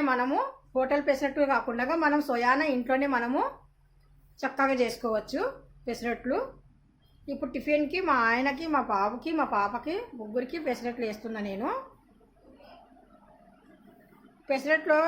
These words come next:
చట్నీ కాంబినేషన్ ఏదైనా బాగానే ఉంటుందండి. అల్లం చట్నీ అయినా బాగుంటుంది,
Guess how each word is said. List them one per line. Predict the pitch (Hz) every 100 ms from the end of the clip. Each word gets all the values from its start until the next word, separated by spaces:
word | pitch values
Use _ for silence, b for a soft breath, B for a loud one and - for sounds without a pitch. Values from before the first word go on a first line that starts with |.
| 330
చట్నీ | 262 262 285 262
కాంబినేషన్ | 247 269 269 277 233
ఏదైనా | 247 269 262
బాగానే | 226 240 233
ఉంటుందండి. | 214 226 202 208 302
అల్లం | 233 220 226
చట్నీ | 220 247 233
అయినా | 233 220
బాగుంటుంది, | 196 214